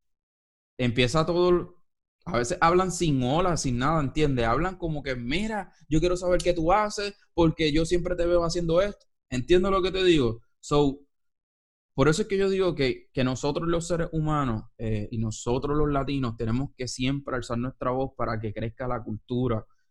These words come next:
y para que crezca los ámbitos, cómo poder hablar. Hay gente que, que en menos de cinco minutos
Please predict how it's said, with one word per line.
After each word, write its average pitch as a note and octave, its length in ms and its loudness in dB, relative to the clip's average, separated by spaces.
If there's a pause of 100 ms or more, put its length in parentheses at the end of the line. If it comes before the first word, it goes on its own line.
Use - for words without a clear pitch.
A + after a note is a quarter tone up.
y A#2 100 -4
para A#2 240 0
que A2+ 160 -4
crezca C#3 380 -2
los A#2+ 180 -2
ámbitos, B2 640 -2
cómo C3 340 -2
poder B2 280 -2
hablar. C3 340 0
Hay B2 120 -2
gente C#3+ 320 -4
que, D3+ 160 -6 (180)
que B2+ 100 -6
en A#2+ 60 -2
menos B2+ 240 0
de D3+ 100 0
cinco D#3 340 -4
minutos C3+ 600 -2